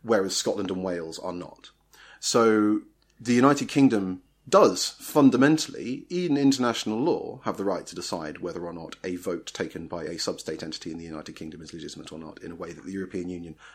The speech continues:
does not. They are qualitatively different things. But the other difference, and I think the bigger and more important difference for the purposes of this discussion, is the fact that the, the E U referendum was in or out. And again, I,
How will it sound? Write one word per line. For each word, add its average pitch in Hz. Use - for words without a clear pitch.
does 104
not. 92
They 110
are 101
qualitatively 95
different 95
things. 90
But 202
the 214
other 294
difference, -
and 120
I -
think 160
the 151
bigger 151
and 127
more 135
important 117
difference 87
for -
the 98
purposes 92
of 92
this 90
discussion, -
is 98
the 107
fact -
that 113
the, 139
the 120
E 202
U 165
referendum 123
was 117
in 151
or 131
out. 78
And 123
again, 117
I, 104